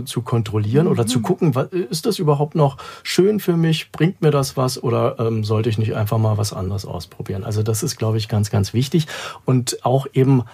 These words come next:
Speaker 1: dadurch rausgehen aus den Gewohnheiten, ne? Wir tappen ja immer gerne in die Falle des Bekannten, äh, sozusagen. Und das ist dann,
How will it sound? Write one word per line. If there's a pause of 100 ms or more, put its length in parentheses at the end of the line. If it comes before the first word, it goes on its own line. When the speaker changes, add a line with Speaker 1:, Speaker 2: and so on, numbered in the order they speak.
(180)
Speaker 1:
dadurch
rausgehen
aus
den
Gewohnheiten,
ne?
Wir (180)
tappen
ja
immer
gerne
in
die (180)
Falle
des
Bekannten,
äh,
sozusagen.
Und
das
ist
dann,